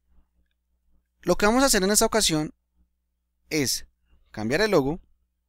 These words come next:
cambiar el entorno gráfico,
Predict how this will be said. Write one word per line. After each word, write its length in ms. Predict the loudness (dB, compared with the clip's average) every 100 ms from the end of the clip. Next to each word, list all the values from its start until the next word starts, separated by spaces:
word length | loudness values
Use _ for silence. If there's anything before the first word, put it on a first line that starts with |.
| _ _ _ _ _ _
cambiar 520 | -14 -10 -8 -2 -2 0
el 80 |
entorno 400 | -2 -2 -2 0
gráfico, 500 | 0 8 8 8 -2